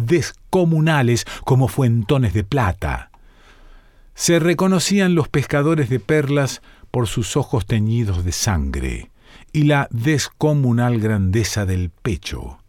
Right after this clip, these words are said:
Había también allí algunos ladrones chinos, moviendo los ojos como ratones, y varios estafadores ingleses,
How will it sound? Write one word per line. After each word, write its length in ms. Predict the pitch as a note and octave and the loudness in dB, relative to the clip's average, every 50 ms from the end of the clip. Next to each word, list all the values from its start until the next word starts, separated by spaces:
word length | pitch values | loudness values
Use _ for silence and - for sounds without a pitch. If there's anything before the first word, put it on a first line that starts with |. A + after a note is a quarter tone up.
| - - _ _ - - - - - - - | -20 -20 _ _ -20 -20 -20 -20 -20 -10 -4
Había 260 | - A2+ C#3 F#3 G3 | -2 2 2 2 2
también 360 | F3 D#3 D#3 C3 C#3 D3+ D3 C#3+ | 2 2 2 2 2 2 2 2
allí 400 | A2+ G2 A#2 C3+ B2+ B2+ B2+ B2+ _ _ - - _ - | 2 2 2 0 0 -2 -4 -6 _ _ -20 -20 _ -6
algunos 640 | - G#2 A2 A2 B2 B2+ B2+ B2 A#2 G2+ - - - | -2 0 0 2 2 2 2 2 0 -2 -4 -8 -8
ladrones 560 | - G#2+ G2+ F#2+ G2 G#2 A2 G2+ F#2+ F2 - | -4 -2 0 0 2 2 2 0 0 0 -2
chinos, 640 | - - - F#3+ E3+ C3 A#2 A2+ A#2 G#2+ - - - - - _ - - - - - | -4 -2 0 2 2 2 2 2 0 -2 -4 -10 -16 -20 -20 _ -20 -20 -12 -6 -2
moviendo 480 | C#3+ D3 C#3+ E3+ F3 F3+ F3+ E3+ D#3+ | 0 0 2 2 2 2 2 2 2
los 260 | D3+ B2 G2 - - D3 | 2 0 0 0 0 0
ojos 300 | C#3+ - - C#3+ G#2+ - | 0 0 0 -2 -2 -2
como 280 | - A2+ G2 F#2+ F2+ E2+ | 0 0 0 0 0 -2
ratones, 760 | - F2 E2+ - - C#3+ C#3+ B2+ G2 F#2+ F#2+ F#2 - - - - - - _ _ _ _ - - _ _ _ _ | -2 -4 -4 -4 -2 -2 0 0 0 0 0 -2 -4 -6 -12 -18 -20 -20 _ _ _ _ -20 -20 _ _ _ _
y 140 | - D3+ D3 | 0 2 2
varios 400 | D3 F3 G3 G#3 A3+ G#3+ - - | 4 4 4 2 2 2 2 2
estafadores 720 | C3 A2 - C3+ G#2+ - A#2 A2 G#2+ C3 C#3+ C#3+ A#2 - - | 0 0 0 -2 0 0 0 0 0 2 0 0 0 0 0
ingleses, 920 | A#2 G2 F#2+ F#2+ G2 A#2 C3+ A#2 F2+ - - - C2+ - - - - - | 0 0 0 0 2 4 4 4 2 2 -2 -4 -6 -8 -10 -12 -14 -16